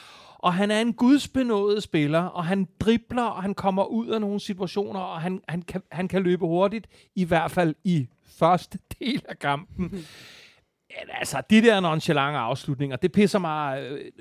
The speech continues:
Speaker 1: når jeg nu sidder her og afskriver, at vi er med i me-, i kampen om mesterskabet, og så videre, så videre.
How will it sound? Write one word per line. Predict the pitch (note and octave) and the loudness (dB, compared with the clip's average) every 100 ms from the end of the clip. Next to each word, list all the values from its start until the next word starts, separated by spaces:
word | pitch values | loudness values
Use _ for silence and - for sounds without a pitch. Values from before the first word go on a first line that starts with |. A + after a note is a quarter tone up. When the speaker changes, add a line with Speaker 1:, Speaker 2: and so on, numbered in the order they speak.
| - | -10
Speaker 1:
når | E3 | -4
jeg | D3+ | 0
nu | F#3+ | 0
sidder | G#3+ A#3 A3+ G3+ | 0 2 2 0
her | F3+ F#3 F3 | 0 2 2
og | D3+ D3 D3 D3 | 0 -4 -2 -2
afskriver, | G3 - A3 F#3 D#3 | -2 -2 2 2 2
at | D3 D3 | -4 -4
vi | D#3+ | 0
er | F3 | 2
med | E3 F3 | 6 6
i | |
me-, | E3+ E3 | 4 -2
i | - F#3+ D3+ C#3 | -4 -6 -6 -4
kampen | D3+ D#3+ - | -4 -4 -4
om | F3 | -4
mesterskabet, | D3+ D3+ F#3 - E3 C#3 C3+ D3+ | -2 -2 -6 -6 -4 -4 -6 -4
og | C3+ | -4
så | - | -6
videre, | D3 D#3+ | -4 -4
så | D#3 | -4
videre. | C#3+ | -6